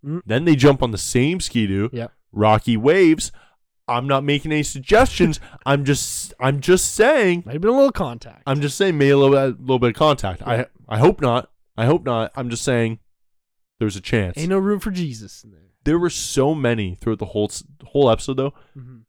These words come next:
Speaker 2: So many double entendres.
Speaker 1: Oh my
Speaker 2: Maybe I was
Speaker 1: God.
Speaker 2: reading into it, but
Speaker 1: No, I agree, though.
Speaker 2: dude, I definitely part of it I was reading into it for
Speaker 1: Mm-hmm.
Speaker 2: sure. You just listen for it 'cause you're like, "I'm six years old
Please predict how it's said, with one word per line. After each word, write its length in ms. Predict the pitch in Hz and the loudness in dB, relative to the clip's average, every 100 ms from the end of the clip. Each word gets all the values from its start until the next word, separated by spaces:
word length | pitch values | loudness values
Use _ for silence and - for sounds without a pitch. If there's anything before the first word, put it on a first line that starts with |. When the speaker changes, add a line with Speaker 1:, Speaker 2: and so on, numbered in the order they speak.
| _ | _
Speaker 2:
So 240 | _ 160 | _ -4
many 160 | 135 113 | -2 -4
double 240 | 110 98 | -6 -6
entendres. 560 | 90 87 90 87 87 - _ - | -10 -10 -10 -8 -10 -12 _ -6
Speaker 1:
Oh 120 | 165 | -4
my 80 | 160 | -2
Speaker 2:
Maybe 180 | 233 | 0
I 60 | 330 | 2
was 160 | 302 131 | 2 2
Speaker 1:
God. 80 | 110 | 2
Speaker 2:
reading 240 | 156 151 | 0 0
into 280 | 120 147 165 | -2 -2 2
it, 180 | 202 381 226 _ _ _ _ - | 2 2 -10 _ _ _ _ 4
but 220 | 190 - - - | 4 2 -12 -4
Speaker 1:
No, 120 | 185 | -2
I 160 | 147 | 0
agree, 300 | 160 135 127 120 | -4 -6 -10 -10
though. 260 | 107 117 _ _ | -12 -18 _ _
Speaker 2:
dude, 260 | 226 185 - _ _ _ - - - | -2 -2 -2 _ _ _ -14 -12 -10
I 120 | - 151 | -4 -4
definitely 480 | 131 175 208 254 | 2 2 2 0
part 260 | 185 - 127 | -2 2 0
of 80 | 107 | 0
it 60 | |
I 100 | 98 | -2
was 140 | 101 95 | -4 -4
reading 240 | 113 98 | -6 -6
into 200 | 98 92 | -10 -10
it 140 | 95 - | -12 -14
for 160 | - 160 | -2 0
Speaker 1:
Mm-hmm. 100 | 135 | 0
Speaker 2:
sure. 180 | 110 113 | -2 -4
You 140 | 123 | -4
just 220 | 139 165 | -6 -6
listen 340 | 123 117 - 147 | -2 -2 -2 -6
for 220 | - 151 | 0 0
it 40 | 147 | 0
'cause 120 | 113 | -2
you're 80 | 110 | -4
like, 120 | 104 - _ _ _ _ | -4 -14 _ _ _ _
"I'm 180 | 110 107 | -12 -10
six 280 | - 147 151 | -6 -6 -4
years 140 | 151 | -2
old 260 | 190 165 | 2 2